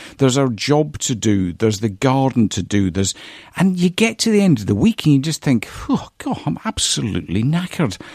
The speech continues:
And too many of us think that that's normal.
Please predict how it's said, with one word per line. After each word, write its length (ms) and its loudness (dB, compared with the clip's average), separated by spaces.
And 300 4
too 240 4
many 320 4
of 180 2
us 300 0
think 540 -2
that 220 0
that's 600 -4
normal. 680 2